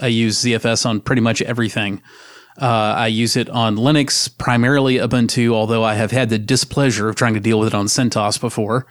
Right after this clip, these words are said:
Um, I originally began using Z F S on FreeBSD, and I have used it on FreeNAS and TrueNAS, although, as always, I generally prefer Sigma nas when it comes to a, uh, turnkey nas distro.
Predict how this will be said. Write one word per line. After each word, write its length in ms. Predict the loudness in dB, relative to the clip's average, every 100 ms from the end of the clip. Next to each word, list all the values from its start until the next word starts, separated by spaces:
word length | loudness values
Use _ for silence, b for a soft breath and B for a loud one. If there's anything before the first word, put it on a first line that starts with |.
| B B B B B _
Um, 480 | 0 2 2 0 -2
I 220 | 0 0 0
originally 600 | 0 0 2 2 2 2
began 580 | 0 -2 0 2 2 2
using 340 | 0 0 -2
Z 180 | 0 -2
F 160 | 0
S 360 | 0 0 -2 -6 -2
on 240 | 0 0
FreeBSD, 920 | 0 0 2 0 0 2 2 2 -2 B B B B B
and 320 | -2 0 0 0
I 100 | 0
have 180 | 0
used 260 | 2 2 2
it 100 | 0
on 180 | 0 0
FreeNAS 420 | 2 2 2 2
and 120 | 0
TrueNAS, 500 | 2 0 2 2 0
although, 460 | 0 0 2 2 2
as 260 | 0 0
always, 540 | 0 0 2 2 0 -2
I 300 | -2 -2 -4 _ _ -2
generally 280 | 2 4 2
prefer 340 | -2 0 0
Sigma 360 | 2 -2 0 -2
nas 320 | -2 -2 -2
when 120 | -2
it 80 | -2
comes 260 | 0 -2 -2
to 280 | -2 0 0
a, 200 | 0 -2
uh, 200 | -2 -4 -8 _
turnkey 460 | 0 2 2 0
nas 300 | 0 0 -2
distro. 500 | -2 -4 -4 -6 -8